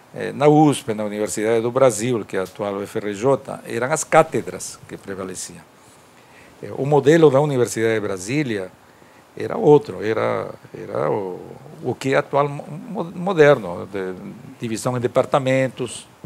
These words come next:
né, com professores, não existiam as cátedras, né?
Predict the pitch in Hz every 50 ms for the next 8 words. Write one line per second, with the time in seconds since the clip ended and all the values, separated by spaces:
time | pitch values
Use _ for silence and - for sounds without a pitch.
0 | - - 98 101 98 - 101 92 - - 123 117 - 135 113 - - 123 123 123
1 | 123 117 104 92 95 101 104 113 117 98 110 104 - 107 113 110 104 95 - -
2 | - 117 113 110 - - 107 101 101 101 - - _ _ _ - - - - -
3 | - _ _ _ _ _ - 117 110 117